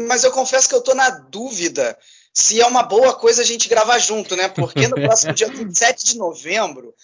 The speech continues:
Speaker 1: a gente tem um certo encontro, né? É, que as coisas não vão, acho que um, um ao final
Speaker 2: Não
Speaker 1: vai
Speaker 2: serão
Speaker 1: ficar feliz,
Speaker 2: amistosas.
Speaker 1: o outro vai ficar triste. Não, não, não vai, não vai ser um clima amistoso entre a gente, né, Guilherme? É.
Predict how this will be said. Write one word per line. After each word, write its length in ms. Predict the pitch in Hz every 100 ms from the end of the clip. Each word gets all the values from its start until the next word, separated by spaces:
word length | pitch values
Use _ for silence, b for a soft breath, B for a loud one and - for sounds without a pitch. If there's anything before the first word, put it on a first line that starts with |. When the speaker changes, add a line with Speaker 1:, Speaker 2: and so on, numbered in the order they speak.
| B B
Speaker 1:
a 80 | -
gente 240 | 170 226 -
tem 120 | 262
um 80 | 233
certo 380 | 226 220 220
encontro, 680 | 185 143 170 202 196 147 156
né? 400 | 156 160 185 175 - B B B
É, 380 | 185 202 208 214
que 380 | 214 - - 277
as 180 | 262 -
coisas 420 | 254 285 277 262
não 220 | 262 262
vão, 420 | 214 262 302 294 277
acho 200 | - -
que 340 | 269 233 - b b b b
um, 300 | 240 240 247
um 160 | 302
ao 100 | 277
final 280 | 247 240 202
Speaker 2:
Não 80 | 165
Speaker 1:
vai 80 | 214
Speaker 2:
serão 160 | 165
Speaker 1:
ficar 100 | 165
feliz, 120 | 165
Speaker 2:
amistosas. 380 | 170 165 127 113
Speaker 1:
o 60 | 113
outro 160 | -
vai 140 | 226 220
ficar 220 | - 180 -
triste. 800 | 170 196 226 226 220 214 - 220
Não, 240 | 208 226
não, 180 | 220 240
não 180 | 240 247
vai, 160 | 254 240
não 140 | 254
vai 160 | 269 302
ser 120 | 311
um 60 |
clima 280 | - 285 285
amistoso 480 | 269 247 220 214 214
entre 160 | 214 208
a 80 |
gente, 340 | 165 170 165 175
né, 140 | 185
Guilherme? 440 | 156 139 127 120 123 B B B
É. 920 | 160 165 170 147 185 175 - 214 202